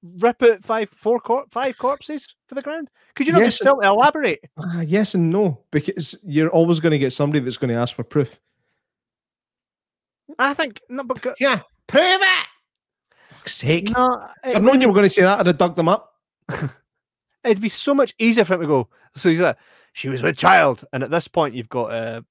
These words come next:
Speaker 1: that man in the movie that we shall not mention. You've got him kinda giving him the,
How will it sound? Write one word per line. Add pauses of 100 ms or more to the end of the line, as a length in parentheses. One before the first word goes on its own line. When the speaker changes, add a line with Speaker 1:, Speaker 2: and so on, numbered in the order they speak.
(160)
Speaker 1:
that
man
in
the
movie
that
we
shall
not
mention. (480)
You've
got
him (260)
kinda
giving
him
the,